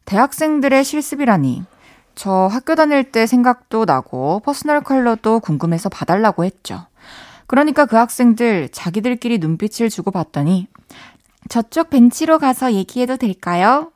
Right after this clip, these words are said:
하면서 저를 구석진 벤치로 데려가는 겁니다. 그때부터 느낌이 좀 이상하다 싶었는데요. 갑자기 말을 바꿔서 "아, 퍼스널 컬러처럼 마인드 컬러라는 것도 있는데 혹시 알고 계신가요?" 하면서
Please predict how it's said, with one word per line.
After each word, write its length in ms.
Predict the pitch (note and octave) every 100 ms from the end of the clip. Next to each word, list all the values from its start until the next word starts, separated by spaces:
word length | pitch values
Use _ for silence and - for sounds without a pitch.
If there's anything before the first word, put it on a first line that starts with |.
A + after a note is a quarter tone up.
| _
하면서 520 | G3+ F#3 F3+ G#3 F#3+
저를 380 | - E3+ C#3+ G3
구석진 640 | - F3+ D4 - D#4 D#4
벤치로 380 | A#3+ G3 - D#3+
데려가는 420 | E3 D#3 E3 E3
겁니다. 440 | E3 A#2+ B2 A#2+ - _ _ - - - _
그때부터 460 | C4 D#4+ D4+ D4+ C#4+
느낌이 360 | F#3+ - A#3+
좀 160 | B3 G#3+
이상하다 340 | E3+ A3+ A3 A3
싶었는데요. 760 | - B3 G#3+ D3 C3 F3+ G3+ _ _ _ _
갑자기 420 | - F#3+ C#4 C4
말을 240 | A#3+ F3+ G3
바꿔서 440 | F3+ - C#3+ G#3 G3+ - - -
"아, 120 | F#3+ G3+
퍼스널 440 | D#4+ D#4+ F4+ F4+
컬러처럼 720 | F4 E4+ E4 E4+ D#4+ C#4 C#4
마인드 360 | E3+ F#3+ C4 F4
컬러라는 500 | - F4 D#4 C4 B3+
것도 240 | A#3 -
있는데 760 | E3+ D#3 G3 F#3+ E3 F#3+ D#3+ -
혹시 440 | A#3 - - C#4+ -
알고 340 | D#4 F#3 B3 C4
계신가요?" 680 | E3+ G#3 B3+ C#3+ E3+ C4 - - - - _
하면서 400 | F3 D#3+ D3+